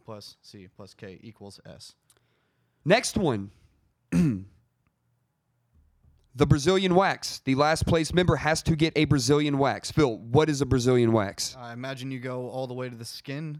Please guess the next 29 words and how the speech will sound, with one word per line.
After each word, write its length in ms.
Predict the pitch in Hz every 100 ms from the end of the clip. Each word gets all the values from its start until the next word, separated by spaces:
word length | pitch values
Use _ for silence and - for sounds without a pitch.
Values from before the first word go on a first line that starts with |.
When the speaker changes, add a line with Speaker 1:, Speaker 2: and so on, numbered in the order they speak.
| 151
Speaker 1:
uh, 280 | 117 113 110
and 80 | 113
all 140 | 123
your, 160 | 117 -
I 40 |
don't 160 | 175 107
fucking 300 | - - 101
know. 160 | 107 117
What, 140 | 113
you 60 | 107
shave 200 | - 123
all 100 | 123
your 80 | 117
body 260 | 127 127
part 200 | 120 123
hair? 240 | 131 127 - -
Speaker 2:
Can 140 | 170
somebody 400 | 151 214 208 185
please 340 | - 180 175
in 60 | 156
the 80 | 143
comments 540 | 143 147 131 110 -
tell 200 | - 151 147
us 120 | 139
what 280 | 135 131 -
a 80 | 131
Brazilian 580 | 127 110 131 131 123
wax 380 | 117 113 107 -
is? 420 | - 65 - -